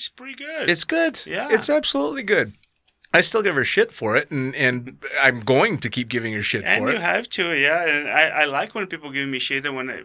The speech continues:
Speaker 1: like, a mistake, like, you got off or got
Speaker 2: You sure?
Speaker 1: away.
Speaker 2: Oh,
Speaker 1: It's,
Speaker 2: yeah.
Speaker 1: it's hard sometimes,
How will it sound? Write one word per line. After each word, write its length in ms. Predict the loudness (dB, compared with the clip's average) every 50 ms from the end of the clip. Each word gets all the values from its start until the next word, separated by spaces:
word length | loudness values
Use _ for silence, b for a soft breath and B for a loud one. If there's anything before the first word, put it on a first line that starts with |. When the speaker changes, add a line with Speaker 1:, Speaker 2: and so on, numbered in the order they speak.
| -16
Speaker 1:
like, 280 | -14 -12 -12 -12 -8 -6
a 160 | -8 -6 -8
mistake, 520 | -8 -12 -10 -10 -8 -6 -6 -6 -6 -2 0
like, 200 | 0 0 0 -2
you 100 | -8 -10
got 340 | -8 -6 -4 -2 -2 0
off 380 | 0 2 2 2 0 0 -2 -4
or 120 | -2 -2
got 120 | -2 -2 2
Speaker 2:
You 60 | 6
sure? 260 | 6 8 8 8 6 6
Speaker 1:
away. 100 | 6 4
Speaker 2:
Oh, 180 | 4 4 4 4
Speaker 1:
It's, 140 | 4 4 4
Speaker 2:
yeah. 140 | 4 4 4
Speaker 1:
it's 140 | 2 0 0
hard 200 | 0 0 0 0
sometimes, 460 | -4 -4 0 2 2 2 2 0